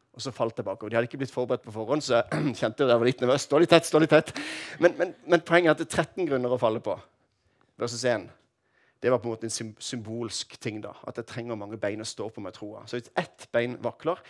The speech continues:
så har jeg seksten andre gode grunner til å være en kristen. For det er noen som sier det, at hvis ikke de har opplevd et bønnesvar, så, «Jeg har ikke opplevd bønnesvar på det. Kan Gud finnes da?» Nei, men, men se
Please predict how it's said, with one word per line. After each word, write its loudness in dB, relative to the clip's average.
så -10
har -6
jeg -10
seksten -2
andre -6
gode -8
grunner -14
til -12
å -2
være -8
en -18
kristen. -14
For -2
det 6
er 0
noen -2
som -6
sier 0
det, 6
at -2
hvis -6
ikke -6
de -2
har -2
opplevd -4
et -14
bønnesvar, -6
så, -4
«Jeg -16
har -14
ikke -12
opplevd -6
bønnesvar -8
på -14
det. -16
Kan -10
Gud -10
finnes -6
da?» -18
Nei, -10
men, -12
men -10
se -2